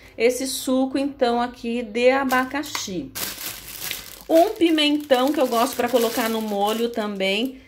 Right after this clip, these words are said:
aqui de, hum, no molho de, de,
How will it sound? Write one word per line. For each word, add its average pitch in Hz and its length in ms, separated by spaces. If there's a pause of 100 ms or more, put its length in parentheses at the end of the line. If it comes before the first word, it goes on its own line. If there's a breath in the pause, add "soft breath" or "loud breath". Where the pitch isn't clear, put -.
aqui 202 440
de, 196 640
hum, 180 600 (1700)
no 208 100
molho 220 540
de, 190 880 (280)
de, 190 240